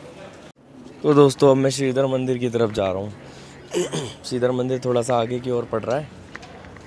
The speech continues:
बस हम निकल ही रहे हैं हम श्रीधर मंदिर के लिए। और श्रीधर मंदिर थोड़ा आगे की तरफ है, बस ये रोड श्रीधर मंदिर के लिए जा रहा है। मेरा, मेरा रूम ये रहा, इधर है धर्मशाला।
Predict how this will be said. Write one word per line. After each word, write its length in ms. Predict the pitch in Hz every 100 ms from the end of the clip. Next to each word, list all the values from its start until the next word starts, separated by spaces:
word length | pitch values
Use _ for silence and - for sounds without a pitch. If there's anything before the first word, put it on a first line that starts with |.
| - - - -
बस 140 | 139 135
हम 80 | 143
निकल 300 | 143 139 151
ही 120 | 151
रहे 120 | 131
हैं 60 | 127
हम 60 |
श्रीधर 320 | 127 143 131 131
मंदिर 280 | 131 135
के 100 | 127
लिए। 180 | 127 123 113 - - - - - - - - -
और 80 | 123
श्रीधर 380 | - 127 123 127
मंदिर 300 | 127 127 123
थोड़ा 240 | 123 120
आगे 260 | 117 113 117
की 80 | 117
तरफ 280 | 113 110
है, 120 | 143 160 - - - - - - - - - - -
बस 160 | 110 120
ये 140 | 123
रोड 260 | 120 123 120
श्रीधर 340 | 117 123 123
मंदिर 280 | 120 120 117
के 100 | 120
लिए 120 | 117
जा 160 | 113 110
रहा 120 | 117
है। 80 | 139 - - - - -
मेरा, 360 | 127 123 135 -
मेरा 240 | 131 135
रूम 260 | 131 131 123
ये 140 | 117
रहा, 100 | 113
इधर 180 | 113 110
है 80 | 107
धर्मशाला। 500 | 107 107 107 101